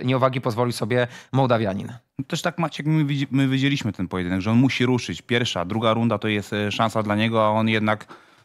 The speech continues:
Speaker 2: był wycofany. Mm, też po-, nie, podobno niezbyt dobrze wyglądał na samej, e, rozgrzewce Mołdawianin. E, nie wiem, ile w tym jest, e, prawdy, ale też musimy pamiętać, no też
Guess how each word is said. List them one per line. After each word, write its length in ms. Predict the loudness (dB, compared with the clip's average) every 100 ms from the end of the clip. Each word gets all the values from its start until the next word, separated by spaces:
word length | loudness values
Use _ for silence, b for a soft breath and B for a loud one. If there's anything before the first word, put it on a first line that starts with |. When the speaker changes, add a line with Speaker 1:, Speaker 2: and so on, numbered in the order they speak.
| B
Speaker 2:
był 220 | 0 2 2
wycofany. 640 | 0 0 2 2 2 0 -4 B B -4
Mm, 380 | -2 0 0 -4 _ _ _ _ -4
też 160 | -4
po-, 140 | -4 -10
nie, 460 | -2 2 4 4 2 -2 -4
podobno 300 | 0 4 4
niezbyt 320 | 4 2 2
dobrze 280 | 2 2 0
wyglądał 320 | 2 2 2
na 80 | 0
samej, 420 | 0 0 2 0
e, 260 | 0 0 0
rozgrzewce 540 | -2 -2 -4 -2 -2
Mołdawianin. 680 | 0 0 0 0 2 0 -2
E, 340 | -6 -6 -4 -2
nie 140 | -2
wiem, 180 | 0 0
ile 140 | 0
w 40 | -2
tym 160 | -2
jest, 280 | -2 -2 -4
e, 260 | -4 -4 -4
prawdy, 400 | -4 -4 -2 -2
ale 100 | -2
też 120 | -6
musimy 200 | -6 -2
pamiętać, 360 | 0 0 -2
no 80 | -4
też 200 | -6 -8